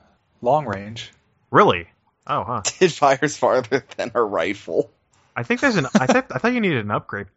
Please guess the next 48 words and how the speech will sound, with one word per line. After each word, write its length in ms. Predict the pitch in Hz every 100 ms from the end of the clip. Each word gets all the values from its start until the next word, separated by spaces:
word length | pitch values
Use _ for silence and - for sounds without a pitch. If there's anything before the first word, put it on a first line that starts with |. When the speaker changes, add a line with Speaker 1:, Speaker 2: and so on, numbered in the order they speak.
| -
Speaker 2:
an 120 | 110
upkeep, 320 | 127 - 101 -
an 100 | 117
upgrade 440 | 117 131 110 101 98
to 40 |
do 200 | 95 98
that, 180 | 95 92
or 60 | 98
did 160 | 113
you 80 | 131
buy 220 | 101 110
that 160 | 101 92
upgrade? 500 | 92 - 90 90 90 _ _ _ _ -
Speaker 1:
I 60 |
bought 160 | 196 202
a 40 |
lot 180 | 156 160
of 220 | 139 135
upgrades 300 | - 123 113
for 80 | 120
the 100 | 113
bow. 400 | 107 101 110 110 _ _ _ -
Speaker 2:
That's, 240 | 131 -
uh, 140 | 127 139
Speaker 3:
Okay. 100 | 131
Speaker 2:
right, 260 | 135 120
that 120 | 131 131
was 140 | 123
the 80 | 117
thing. 220 | 117 120
That's 160 | 113 113
how 80 | 139
you 140 | 127
spend 280 | 117 - 120
all 100 | 117
your 140 | 110
bounty 400 | 101 107 110 110
on, 320 | 107 110 107 107
t-, 200 | 120 - - 123 -
and 320 | 120 117 104 113
don't 160 | 117
have 100 | 117
to 80 | 117
pay 140 | 120
a 60 | 117
lot 160 | 113 110
of 80 | 101
upkeep. 500 | 104 110 - 101